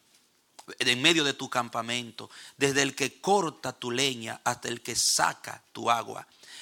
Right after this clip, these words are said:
para que entres en pacto de Jehová tu Dios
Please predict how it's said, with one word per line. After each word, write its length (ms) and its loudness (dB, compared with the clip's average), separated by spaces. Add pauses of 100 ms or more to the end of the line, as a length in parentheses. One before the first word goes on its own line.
(160)
para 280 10
que 340 -2 (340)
entres 840 -2
en 220 2
pacto 880 2
de 160 0
Jehová 400 0
tu 120 -12
Dios 340 -8